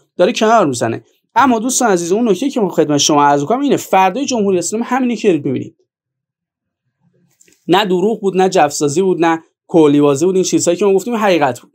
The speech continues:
همین جماعتی که چند ده هزار ایرانی کشتن و پشت پرده بخش قابل توجهی از خرابکاری‌ها در کشور شما بودن، اینا کسانی هستن که آمریکایی‌ها با همه وجود می‌خوان بیارن به قدرت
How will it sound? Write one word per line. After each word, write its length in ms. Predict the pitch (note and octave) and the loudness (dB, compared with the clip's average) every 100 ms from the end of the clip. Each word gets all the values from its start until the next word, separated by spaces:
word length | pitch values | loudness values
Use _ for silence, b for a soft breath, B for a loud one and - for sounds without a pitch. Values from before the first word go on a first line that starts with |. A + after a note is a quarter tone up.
| _ _ _ | _ _ _
همین 220 | F3 G3+ | 2 4
جماعتی 460 | E3 D#3+ E3 G3 E3 | 4 2 0 0 -2
که 260 | C#3 G#2 b b b | -4 -6 b b b
چند 320 | F#3+ E3 E3 | 0 2 2
ده 100 | G3+ | 0
هزار 400 | G3 F3+ D3+ D3 | 0 -2 0 0
ایرانی 320 | D3 C#3+ C#3 C3 | 0 0 -2 -2
کشتن 480 | C3+ - C#3+ D#3 | -2 2 2 2
و 60 | F3 | 0
پشت 260 | - C#3+ D3+ | -2 -2 -2
پرده 580 | C3+ B2+ D3 F3 D3 C#3+ B B | 0 0 2 0 0 -4 B B
بخش 260 | E3 F#3 - | 0 0 0
قابل 280 | F3 D#3+ D3 | 2 2 2
توجهی 360 | D3+ C#3 E3 | 2 2 2
از 160 | F#3+ - | 0 2
خرابکاری‌ها 540 | D#3 C#3+ C3+ C#3 D3 | 0 0 0 0 2
در 120 | G3 C3+ | 2 0
کشور 360 | C#3 B2+ C3+ | -2 0 0
شما 240 | B2+ D3 C3 | 0 -2 0
بودن، 240 | D3 B3+ B B B | -2 -2 B B B
اینا 240 | A#3+ C4 | -2 0
کسانی 400 | G#3+ F#3 - C#3+ | 0 -2 -2 -4
هستن 220 | C3 - C#3 | -2 -4 -4
که 120 | D#3 | -2
آمریکایی‌ها 480 | D3 D3+ D#3+ D#3+ - | -2 0 0 0 0
با 140 | D#3 | 0
همه 240 | D3 D3 | 2 0
وجود 300 | C#3 C#3 F3 | -2 -2 -2
می‌خوان 220 | D3+ F3+ F3+ | -2 -4 0
بیارن 280 | F3 C#3+ | 0 0
به 80 | C3+ | -2
قدرت 380 | C3 C#3 C#3+ C#3 | -2 2 0 0